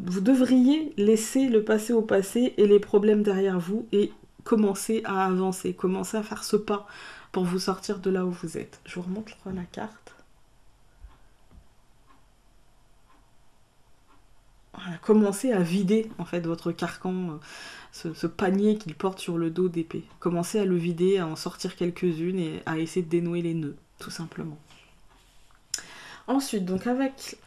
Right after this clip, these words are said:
euh, la triade, et bizarrement, je n'ai pas,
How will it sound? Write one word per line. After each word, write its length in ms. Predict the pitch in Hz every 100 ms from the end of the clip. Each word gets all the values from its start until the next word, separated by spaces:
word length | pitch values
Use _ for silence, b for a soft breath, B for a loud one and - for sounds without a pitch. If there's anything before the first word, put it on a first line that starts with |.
| _ 180
euh, 340 | 170 160 151 - - - _ - - - - 208
la 120 | 240
triade, 760 | 240 - 190 175 196 233 277 285 - - - - - - B B B B B B B B -
et 80 | 190
bizarrement, 500 | 254 262 214 240 262
je 120 | 214
n'ai 80 | 202
pas, 560 | 233 247 240 240 -